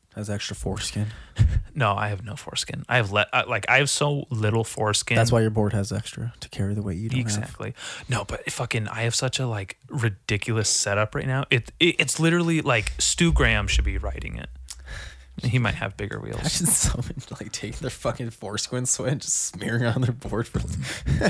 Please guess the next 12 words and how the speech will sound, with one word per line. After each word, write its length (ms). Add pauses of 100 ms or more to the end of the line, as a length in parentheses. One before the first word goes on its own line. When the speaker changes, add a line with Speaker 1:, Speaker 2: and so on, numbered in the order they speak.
(140)
Speaker 2:
That, 240
Speaker 1:
wax. 180 (240)
Speaker 2:
Chris 300
Navarro 280
literally 380
does 200
that. 340
I 100
don't 120
wanna 180
hear 200
it. 120